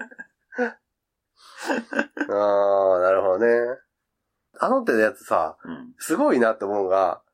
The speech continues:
Speaker 1: みんな自分の普段乗ってるバイクというかさ、
Speaker 2: うん。
Speaker 1: で行くやん。
Speaker 2: うん。
Speaker 1: あれすごない？
Speaker 2: 自走ってことやろ？
Speaker 1: そうそうそう。
Speaker 2: うん。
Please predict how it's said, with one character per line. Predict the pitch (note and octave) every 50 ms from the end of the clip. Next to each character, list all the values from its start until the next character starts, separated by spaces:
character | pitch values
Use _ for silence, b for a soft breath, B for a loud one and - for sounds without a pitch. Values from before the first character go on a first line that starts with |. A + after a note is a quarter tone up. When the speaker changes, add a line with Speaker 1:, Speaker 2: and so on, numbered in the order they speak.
| _ _
Speaker 1:
み | - G#3+ C4
ん | A#3
な | C#3 -
自 | - A#3 B3
分 | C4+ D4 C#4 B3+ B3 A#3
の | A#3 A3+ D#3+ A#2 G2 - - _ _ _ _ _
普 | A#3+ B3+
段 | B3+ G#3+ C#3 A2 G#2+
乗 | G#2+ G#2+
っ | - -
て | - A2
る | G#2
バ | G2 A2 G2+
イ | F#2+
ク | -
と | -
い | F2+
う | F2+
か | - -
さ、 | - G2+ D#2+ - -
Speaker 2:
う | E2+
ん。 | E2+ D#2+ E2 - - _ _ _ _ -
Speaker 1:
で | D#3+ F3
行 | D#3+ E3
く | - - E3
や | B2+ G2+ - - -
ん。 | -
Speaker 2:
う |
ん。 | E2 E2 D2+ - - _ _ _ _ _ _ _ _ _ _ _ _
Speaker 1:
あ | -
れ | F#3 G3
す | - - F3
ご | F#3+ G#3 F#3+
な | C3 E2
い？ | - - _ _ _ _ _ _ _ _ _ -
Speaker 2:
自 | F2 F2 F#2
走 | F2+ - F#2+ E2+ E2 E2
っ | -
て | -
こ | D2 C#2+ -
と | A1+
や | G#1
ろ？ | - A#2
Speaker 1:
そ | C#3 C3+ B2
う | A2+
そ | A#2 A2+
う | A2
そ | G2 G#2+ G2+ F2+ - - _ _ _ _ _ -
う。 | -
Speaker 2:
う |
ん。 | D#2+ D2 C2+ C2 -